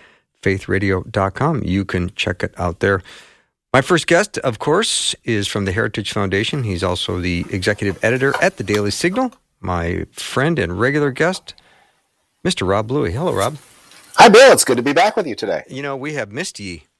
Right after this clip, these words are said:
Speaker 1: I, I'm sp-, I'm speaking in ye old English right now, but we have missed ye.
Speaker 2: Well, thank you. Yeah, it was a busy November, that's for
Speaker 1: <laughs>
Speaker 2: sure. Lots of, lot between travel and election night and, and all sorts of things. So it's, uh, it's good to start, uh,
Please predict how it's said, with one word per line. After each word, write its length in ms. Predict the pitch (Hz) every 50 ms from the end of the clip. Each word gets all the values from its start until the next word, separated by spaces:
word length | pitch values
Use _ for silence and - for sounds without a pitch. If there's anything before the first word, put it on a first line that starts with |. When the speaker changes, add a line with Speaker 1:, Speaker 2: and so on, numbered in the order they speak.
| _ _ _ _ _ _ _ -
Speaker 1:
I, 120 | 101 101 - -
I'm 160 | 110 98 98
sp-, 220 | - - - -
I'm 120 | 113 110 101
speaking 380 | - - - 165 - 143 123
in 140 | 113 107 104
ye 120 | 117 135 139
old 140 | 123 120
English 300 | 135 139 131 117 98 -
right 140 | 98 90 87
now, 180 | 87 90 85 85
but 240 | 92 87 - - -
we 120 | 110 113
have 120 | 113 98 101
missed 220 | 113 110 - -
ye. 160 | 87 80 76 - _ _ _ _ _ _ - - _ - 165 196 220 226 220 185 160
Speaker 2:
Well, 160 | 151 143 139
thank 320 | 135 - 151 160 180 165 156
you. 100 | 147 127
Yeah, 240 | 127 139 160 160
it 80 | 165 139
was 160 | 135 131 131
a 60 | 135
busy 300 | 123 120 165 170 170 185
November, 500 | 165 151 135 123 131 143 151 147 131 120
that's 240 | 110 113 120 139 -
for 160 | - - 190
Speaker 1:
<laughs> 20 | -
Speaker 2:
sure. 340 | - 170 156 156 160 147 131
Lots 240 | 123 131 147 - -
of, 200 | 131 117 104 135
lot 240 | 143 151 160 151 139
between 280 | 135 - 170 156 139
travel 500 | 131 - 165 160 160 170 170 175 165 147
and 80 | 123 120
election 440 | 120 131 165 170 - - 175 160 151
night 380 | 151 151 156 165 175 160 -
and, 260 | 135 120 110 113 117
and 160 | 123 123 127 139
all 140 | 151 160
sorts 300 | 151 - 175 170 156 -
of 100 | 151 123
things. 320 | - 120 101 95 95 104 -
So 200 | - 135 117 117
it's, 280 | 113 113 104 - -
uh, 220 | 135 123 117 117 117 117
it's 200 | 123 113 - -
good 180 | - 165 151
to 100 | 156 143
start, 400 | - - - 160 151 147 - -
uh, 220 | 143 131 123 120